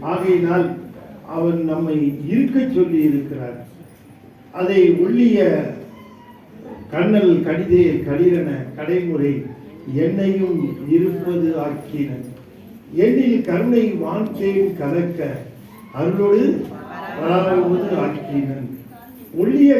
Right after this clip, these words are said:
கண்ணல் கனிதே களிரென என்று சொல்லுகிற பொழுது பெருமான் அதை ஒரு பழமொழியை நினைவுபடுத்துகிறார்.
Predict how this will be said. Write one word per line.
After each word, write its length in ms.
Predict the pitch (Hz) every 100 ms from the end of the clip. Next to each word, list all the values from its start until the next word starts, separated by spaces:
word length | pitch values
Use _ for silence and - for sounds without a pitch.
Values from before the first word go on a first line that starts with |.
| 214
கண்ணல் 380 | 208 233 226
கனிதே 440 | 208 190 214 202 220 202 139 - -
களிரென 440 | 160 196 190 180 175 151 - 170
என்று 200 | 175 175 170
சொல்லுகிற 340 | 165 170 156 160
பொழுது 320 | 147 208 254 220 - - - -
பெருமான் 500 | 185 208 208 170 170 - - - 170
அதை 220 | 165 160 151 147 143 170
ஒரு 160 | 165 151 143 -
பழமொழியை 540 | 180 220 269 233 214 214
நினைவுபடுத்துகிறார். 920 | 190 180 175 151 143 147 127 -